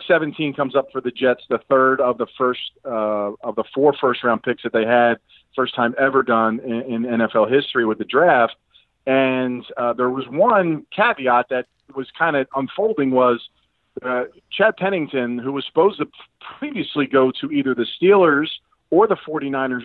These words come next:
earlier in that draft in the top thirteen, he was not taken. So he continued to fall down.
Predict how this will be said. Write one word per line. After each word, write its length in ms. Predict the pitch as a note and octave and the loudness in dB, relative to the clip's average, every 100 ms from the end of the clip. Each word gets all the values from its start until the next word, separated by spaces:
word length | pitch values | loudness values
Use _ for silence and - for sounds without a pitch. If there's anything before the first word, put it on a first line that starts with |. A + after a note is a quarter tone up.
| - | -8
earlier 440 | D#3+ A#3+ G3 C#3 | -6 -2 0 -2
in 200 | C3+ C3+ | -2 -2
that 200 | C3+ A#2+ | -2 -4
draft 360 | - B2+ B2+ - | -4 -2 -2 -4
in 80 | A#2+ | -12
the 60 | |
top 300 | - C#3 C3 | -4 -2 -2
thirteen, 580 | - A#2+ - A#3 F3+ B2+ - _ _ _ _ | -2 -4 -4 -2 0 -2 -4 _ _ _ _
he 80 | G3+ G3 | -6 2
was 120 | D#3+ D3+ D3 | 0 2 -2
not 120 | C#3+ - | -2 0
taken. 360 | E3+ F3 A#2 G2 - | 2 2 0 -10 -6
So 80 | C3 | -4
he 140 | F3 A#3 F3+ | -4 -2 -2
continued 380 | E3 E3+ D3+ A#2 | 0 0 0 -2
to 100 | C3 - | -8 -2
fall 420 | C3 A#2 A#2 A#2 | 0 2 0 -2
down. 340 | B2+ C#3 B2+ | 0 2 0